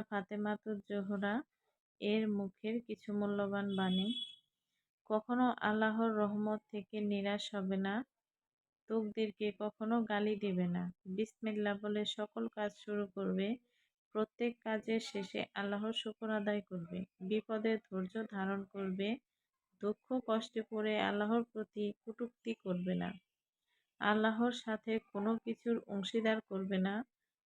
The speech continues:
সদা আল্লাহ রাসূলের ওপর বিশ্বাস রাখবে।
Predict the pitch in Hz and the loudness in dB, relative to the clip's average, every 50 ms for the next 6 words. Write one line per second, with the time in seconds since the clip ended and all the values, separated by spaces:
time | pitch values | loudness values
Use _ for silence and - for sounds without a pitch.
0 | _ - - - - 214 214 208 214 226 226 - - - 202 202 208 214 220 220 | _ -10 -8 -2 2 2 4 6 6 6 6 4 2 0 0 2 2 2 2 4
1 | 233 233 233 220 214 208 202 202 - 220 220 226 233 220 214 202 208 - - 220 | 4 4 4 4 4 2 2 0 -2 0 2 4 4 4 4 2 2 0 -2 -4
2 | 226 220 208 196 202 196 185 - - 233 233 233 - - 185 185 180 175 175 - | -2 -2 -4 -4 -6 -6 -6 -2 0 0 0 0 -2 -2 -2 0 0 0 -2 -4
3 | - | -6